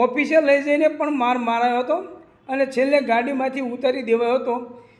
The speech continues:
અરજદારના વકીલે જૂનાગઢની કોર્ટમાં દલીલ કરી હતી કે ફરિયાદીને કઈ ગાડીમાં લઈ જવાયો તેનો નંબર નથી.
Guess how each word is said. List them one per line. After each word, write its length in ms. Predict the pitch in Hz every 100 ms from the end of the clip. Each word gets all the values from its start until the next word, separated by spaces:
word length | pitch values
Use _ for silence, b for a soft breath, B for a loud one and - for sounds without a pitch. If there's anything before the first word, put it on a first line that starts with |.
| B -
અરજદારના 540 | 240 285 285 285 311 277
વકીલે 280 | 254 285 285
જૂનાગઢની 640 | 220 233 262 247 262 285 285
કોર્ટમાં 360 | 240 247 269 226
દલીલ 260 | 233 262
કરી 240 | 254 254 254
હતી 220 | 277 262
કે 100 | 277 -
ફરિયાદીને 560 | 202 240 285 285 269 262
કઈ 220 | 262 294 294
ગાડીમાં 440 | 269 262 269 269
લઈ 140 | 247 247
જવાયો 320 | 254 254 269 269 - B B B -
તેનો 220 | 285 285 202 202
નંબર 340 | 208 247 294
નથી. 380 | 269 294 247